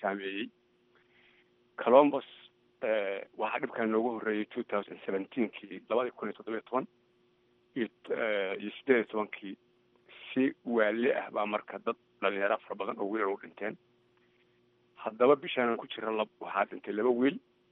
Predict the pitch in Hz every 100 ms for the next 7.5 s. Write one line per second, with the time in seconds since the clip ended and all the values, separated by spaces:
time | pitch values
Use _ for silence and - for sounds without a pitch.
0 | _ _ _ _ _ - 110 104 101 95
1 | 98 - - 147 123 123 139 - 110 110
2 | 117 - 110 104 110 101 92 110 127 -
3 | 110 110 113 104 107 104 104 101 95 92
4 | 98 92 - - - 110 _ - - 110
5 | 107 110 107 107 107 120 - 98 98 98
6 | 95 95 92 - 92 - _ _ _ _
7 | _ - 101 95 87